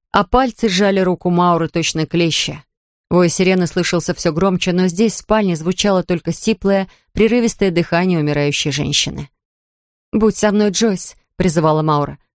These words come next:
«Я знаю, ты можешь». О'Доннелл с новой силой дёрнула Мауру за запястье, при этом её так затрясло, что рука Мауры опять чуть не соскользнула с раны. С каждым прерывистым вздохом из горла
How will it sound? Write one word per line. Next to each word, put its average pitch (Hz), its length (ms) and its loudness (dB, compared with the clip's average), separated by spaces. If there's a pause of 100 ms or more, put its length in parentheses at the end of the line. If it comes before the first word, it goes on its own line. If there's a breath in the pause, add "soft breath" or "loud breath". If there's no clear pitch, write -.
(100)
«Я 180 180 2
знаю, 190 300 0
ты 233 120 0
можешь». 202 500 0 (880)
О'Доннелл 202 520 2
с - 120 -6
новой 185 240 0
силой 160 340 0
дёрнула 160 440 0
Мауру 156 360 2
за 151 140 -2
запястье, 156 600 -2
при 170 180 0
этом 170 200 0
её 170 160 2 (140)
так 196 180 0
затрясло, 175 460 -2
что - 180 -2
рука 170 260 0
Мауры 185 400 2 (360 soft breath)
опять 220 320 -2
чуть - 220 -2
не 202 60 0
соскользнула 185 680 0
с 180 140 -4
раны. 151 320 -6 (640)
С - 100 -6
каждым 208 500 0
прерывистым 180 600 0
вздохом 160 520 -2
из 147 120 -4
горла 160 400 0